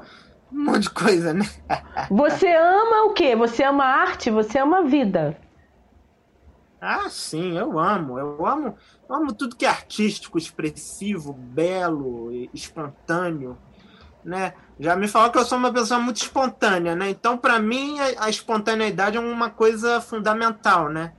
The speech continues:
Speaker 1: E, e como eu estudo muito, né, as,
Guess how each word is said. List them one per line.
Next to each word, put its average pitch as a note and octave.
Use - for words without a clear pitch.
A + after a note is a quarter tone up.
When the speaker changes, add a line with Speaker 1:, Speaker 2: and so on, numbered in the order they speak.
Speaker 1:
E, D#3+
e D#3+
como F#3
eu G3
estudo G3
muito, F3
né, D#3+
as, A#2